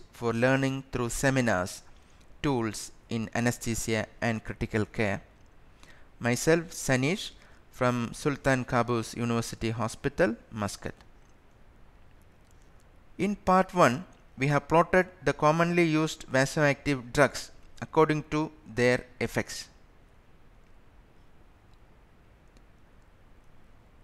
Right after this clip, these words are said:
This helps in our decision making regarding our first choice drug.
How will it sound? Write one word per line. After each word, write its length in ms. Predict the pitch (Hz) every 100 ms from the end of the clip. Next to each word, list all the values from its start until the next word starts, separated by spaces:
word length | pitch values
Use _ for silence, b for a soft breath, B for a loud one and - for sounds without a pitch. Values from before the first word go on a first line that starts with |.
| - - - - -
This 280 | 127 185 -
helps 440 | 190 175 - - - -
in 140 | 143
our 160 | 143 139
decision 500 | 131 - 175 175 151
making 380 | 139 - 135 -
regarding 540 | 120 120 135 131 131 127 b b b -
our 100 | 123
first 540 | 120 - 170 - -
choice 340 | - 123 127 -
drug. 300 | 120 110